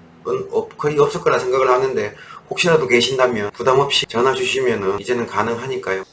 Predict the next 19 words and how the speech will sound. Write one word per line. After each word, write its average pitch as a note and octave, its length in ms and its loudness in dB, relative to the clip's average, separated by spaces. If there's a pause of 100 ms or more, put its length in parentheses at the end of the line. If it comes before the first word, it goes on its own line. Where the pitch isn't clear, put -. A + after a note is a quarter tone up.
(180)
이번 A2 220 0
영상은 B2+ 340 2
그것을 B2+ 580 2 (220)
알려드리기 B2 640 2
위한 G#2 240 0 (400)
영상입니다. F2+ 640 -4
참고해 B2 580 0
주시면 A#2 640 -2
감사하고요. G#2 680 -2
궁금한 B2 400 2
사항은 C3 580 0
전화 A#2 380 2 (100)
또는 A2 380 0
카톡으로 - 800 -4
주시기 G2+ 340 -6
바랍니다. D#2+ 380 -8
지금까지 A#2+ 500 -4
담원이었습니다. G2 440 -6
감사합니다. F#2+ 600 -6